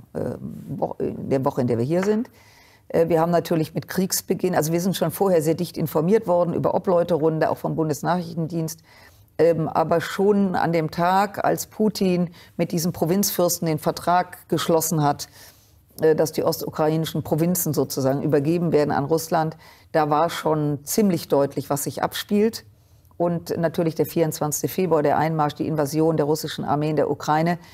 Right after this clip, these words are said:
haben wir hier sofort eine Sondersitzung ausgelöst.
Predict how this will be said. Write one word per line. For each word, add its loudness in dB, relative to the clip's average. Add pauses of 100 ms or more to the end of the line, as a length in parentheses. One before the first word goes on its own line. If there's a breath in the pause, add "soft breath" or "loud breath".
(360 loud breath)
haben 0
wir 2
hier 0
sofort 0
eine -2
Sondersitzung 0
ausgelöst. 0